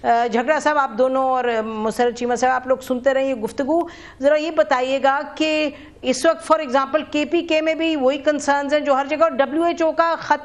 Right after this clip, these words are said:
तो सब लोग अब इस्तेमाल करके उस पर बात करें, लेकिन पाकिस्तान के अपने doctors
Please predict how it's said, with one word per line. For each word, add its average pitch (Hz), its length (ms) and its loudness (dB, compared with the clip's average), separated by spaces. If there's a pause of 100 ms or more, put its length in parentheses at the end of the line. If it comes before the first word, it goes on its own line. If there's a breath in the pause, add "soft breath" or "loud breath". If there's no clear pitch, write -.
तो 349 280 2 (340 loud breath)
सब 302 180 2
लोग 330 180 2
अब 320 120 2
इस्तेमाल 277 460 0
करके 302 320 -2
उस 294 100 -4
पर 294 100 -2
बात 233 320 0
करें, 320 200 2
लेकिन 330 300 -2
पाकिस्तान 285 520 0
के 311 80 -2
अपने 330 520 0
doctors 262 580 0